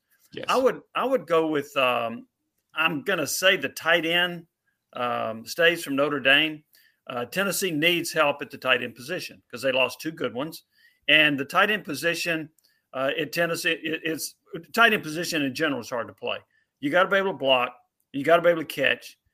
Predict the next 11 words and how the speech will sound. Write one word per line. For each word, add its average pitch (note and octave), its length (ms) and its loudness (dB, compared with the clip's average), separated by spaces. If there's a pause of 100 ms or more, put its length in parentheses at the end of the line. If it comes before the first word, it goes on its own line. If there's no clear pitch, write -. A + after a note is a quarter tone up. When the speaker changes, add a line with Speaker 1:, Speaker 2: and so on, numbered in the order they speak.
(160)
Speaker 2:
and C#3+ 120 -2
then E3+ 120 -2
you E3 100 -4
play E3 220 0
some D#3+ 240 -10
H-back. B2+ 540 -2 (420)
So D3+ 400 0
I, E3 160 6 (100)
I F3 140 6
think F#3 360 -4
that C#3 160 0